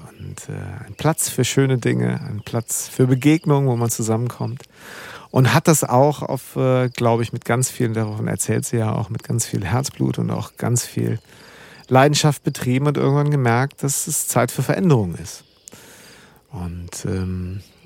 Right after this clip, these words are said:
wahrscheinlich, äh, schon ein etwas, äh,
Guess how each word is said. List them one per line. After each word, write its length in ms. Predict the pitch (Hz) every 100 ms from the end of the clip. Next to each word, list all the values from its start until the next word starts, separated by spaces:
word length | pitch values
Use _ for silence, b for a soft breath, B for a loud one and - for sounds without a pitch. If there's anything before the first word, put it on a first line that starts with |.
| 180 107
wahrscheinlich, 600 | 92 - 92 98 110 -
äh, 240 | 107 107 117
schon 380 | - 180 147 135
ein 260 | 95 92 101
etwas, 500 | 110 - 98 -
äh, 40 | -